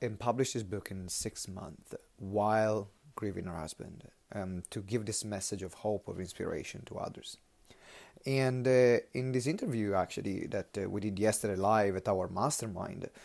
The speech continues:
uh, she's sharing what was it like writing that book, what she was going through during this process, uh, how she found the strength to do it.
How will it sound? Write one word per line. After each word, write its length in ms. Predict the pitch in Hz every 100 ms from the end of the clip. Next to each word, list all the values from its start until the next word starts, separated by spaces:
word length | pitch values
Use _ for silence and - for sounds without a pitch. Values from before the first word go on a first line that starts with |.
| - - - _ _ _ _ _ -
uh, 300 | 127 123 - -
she's 240 | - 277
sharing 580 | - 269 147 135 120 107 - _ - _
what 240 | 135 147 -
was 240 | 131 107
it 100 | 123
like 380 | 101 123 - - - _ _ _ _ -
writing 360 | 98 90 92
that 220 | 90 87 -
book, 200 | - -
what 180 | 101 135
she 160 | -
was 260 | 123 107 92
going 340 | 92 120 127 107
through 200 | - 95
during 280 | 90 92 -
this 160 | -
process, 640 | - - 85 - - - - _ - - - _
uh, 280 | 101 98 92
how 240 | 85 139 147
she 140 | 151
found 260 | - 127 113
the 40 |
strength 720 | - - 151 185 95 - -
to 100 | -
do 160 | 101 92
it. 260 | - -